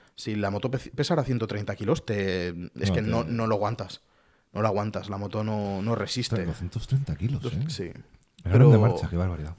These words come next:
Speaker 1: pero se ve potentota, ¿eh?
Speaker 2: Sí, no, no, sí, no digo que no, pero, ostras, dentro de, yo creo que dentro del segmento está un poco por encima del, de los pesos, ¿eh?
Speaker 1: No tengo frescos ahora el tema pesos, pero tampoco me parece un locurote, pero, mm,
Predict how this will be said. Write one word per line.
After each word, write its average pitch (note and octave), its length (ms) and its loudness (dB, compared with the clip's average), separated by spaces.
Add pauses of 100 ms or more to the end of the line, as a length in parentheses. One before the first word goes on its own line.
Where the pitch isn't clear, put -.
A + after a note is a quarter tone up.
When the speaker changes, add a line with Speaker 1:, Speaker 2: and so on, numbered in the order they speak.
(100)
Speaker 1:
pero A2+ 160 0
se A2 240 -2
ve G#2+ 420 4
potentota, G2 640 -4
¿eh? F#3 140 -2 (160)
Speaker 2:
Sí, - 180 4
no, D#3+ 120 8
no, F#3 100 4
sí, - 140 -2
no G#2 100 2
digo C#3 180 4
que A#2+ 80 0
no, D3 280 -2
pero, F2+ 200 -4 (200)
ostras, - 580 -6
dentro F2+ 260 -6
de, G2+ 200 -4
yo F2+ 100 -6
creo F#2+ 140 -4
que A2 100 -2
dentro G#2 240 0
del A2+ 140 0
segmento A2 480 0
está F#2+ 180 -2
un C3 160 -2
poco D#3+ 240 -2
por D#3+ 140 2
encima E2 400 -2
del, D2+ 320 -4
de D#2+ 100 -2
los D2+ 180 -4
pesos, - 500 -6
¿eh? C3+ 200 -4 (1160)
Speaker 1:
No C3 340 4
tengo D#3+ 300 2
frescos B2 340 -4
ahora A2+ 160 -2
el G#2+ 80 -4
tema G#2+ 240 -6
pesos, A2+ 320 -6
pero F#2 480 -4 (760)
tampoco C#3 300 -2
me A3 100 0
parece F#2 220 -2
un F#2 320 -6
locurote, F#2+ 500 -4 (200)
pero, F#2+ 1080 -2
mm, F#2 300 -10